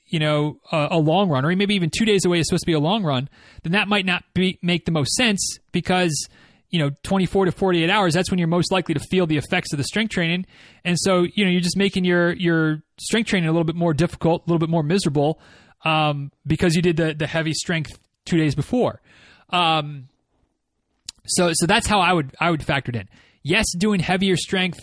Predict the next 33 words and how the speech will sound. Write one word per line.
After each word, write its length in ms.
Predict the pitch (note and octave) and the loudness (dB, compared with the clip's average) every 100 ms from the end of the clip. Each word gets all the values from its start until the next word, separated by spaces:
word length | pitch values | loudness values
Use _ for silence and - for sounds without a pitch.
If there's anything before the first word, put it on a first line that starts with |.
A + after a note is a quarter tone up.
| _ | _
heavier 360 | - E3+ F3+ | -4 0 2
weights, 360 | F3 F3 E3+ - | 2 0 -2 -4
things 180 | F3+ E3+ | -4 -2
like 180 | E3+ C#3+ | -2 -2
that, 200 | E3 D#3 | -2 -2
more 180 | E3 E3+ | -2 -2
intense 300 | D#3 F3 E3+ | -2 -6 -4
strength, 260 | F3 F3+ | -4 -2
like 180 | C#3+ C#3+ | -4 -2
that, 180 | D#3 E3 | -4 -2
there's 180 | F#3+ G#3 | 0 0
benefit 400 | C3 F#3 D#3+ D3 | 0 -2 -2 -6
to 80 | C3+ | -4
that, 200 | C3+ G#2+ - | -4 -4 -2
no 160 | F#3+ | -2
doubt. 220 | D#3 A#2 - _ - - - _ - | 0 -4 -6 _ -20 -20 -20 _ -4
Um, 400 | D#3+ D3+ C#3 C3+ _ _ _ - | -2 -2 -4 -10 _ _ _ -2
there's 180 | A3 | 0
also 260 | B3+ A#3+ A3+ | 2 2 0
benefit 480 | F#3+ G#3 F#3 G#3 - | 2 0 0 -2 -2
to 80 | E3 | -2
doing, 500 | G3+ G3+ F#3+ F3+ D#3+ | 0 0 0 -2 -6
you 100 | F3 | -6
know, 80 | E3+ | -2
more 160 | E3 | -2
body 320 | D#3 D3+ E3+ D3+ | -2 0 0 0
weight 280 | D#3+ D#3+ D#3+ | 2 0 -2
or 80 | C3+ | -2
lighter 300 | D3+ D#3 D3 | 0 0 -2
weights, 400 | D3+ D#3 - - | -2 -4 -6 -8
things 180 | D#3+ D3 | -4 -2
like 160 | C#3 | -2
that, 300 | D3+ D3+ - | -2 -2 -4